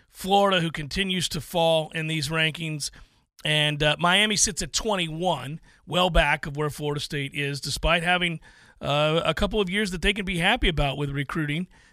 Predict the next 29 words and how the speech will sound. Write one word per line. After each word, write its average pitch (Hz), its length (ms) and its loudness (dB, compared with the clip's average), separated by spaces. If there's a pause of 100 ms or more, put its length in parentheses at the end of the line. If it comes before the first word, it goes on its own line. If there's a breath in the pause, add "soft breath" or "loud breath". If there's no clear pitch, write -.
Uh, - 140 -8
Florida 185 520 2
is, 151 340 2
uh, 143 120 -4
thirty-third, 190 960 2
Tom, 117 300 -6
in 120 80 -14
case 131 240 -10
you 131 60 -10
didn't 123 120 -8
know. 120 80 -8
They 131 120 -6
are 123 80 -4
thirty-third. 156 500 -2 (220 loud breath)
Florida 240 380 6
is 185 220 2
behind 170 680 4 (120)
Virginia 170 460 0
Tech. - 540 0 (800)
Florida 180 420 0
is 170 200 0
behind 156 640 0 (160)
S 185 240 2
M 170 160 -4
U. 175 360 -6
Florida 175 400 0
is 156 160 -4
behind 156 640 0
Iowa. 165 680 2